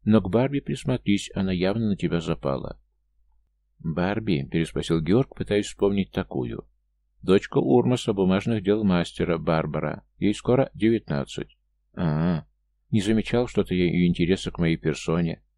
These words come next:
«Потому что не туда смотришь, персона. Отличная девчонка во всех смыслах, поторопись, пока не умыкнули. Долго она в девках не задержится.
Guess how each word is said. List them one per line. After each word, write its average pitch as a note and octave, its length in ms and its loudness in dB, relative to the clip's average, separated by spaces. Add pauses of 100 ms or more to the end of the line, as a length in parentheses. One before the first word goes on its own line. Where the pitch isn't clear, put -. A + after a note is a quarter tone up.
(840)
«Потому G2+ 400 2
что C3 160 -4
не B2+ 100 2
туда B2 240 2
смотришь, C#3+ 480 0
персона. G2+ 680 0 (180)
Отличная D#3 480 0
девчонка D3 540 0
во F2+ 80 4
всех - 240 -4
смыслах, F2 480 -2
поторопись, G#2 580 0
пока A2+ 300 0
не A#2 100 4
умыкнули. E2+ 680 0 (520)
Долго B2+ 340 6
она B2 140 2
в A2+ 40 0
девках A#2 400 0
не A#2 80 0
задержится. A2 800 -2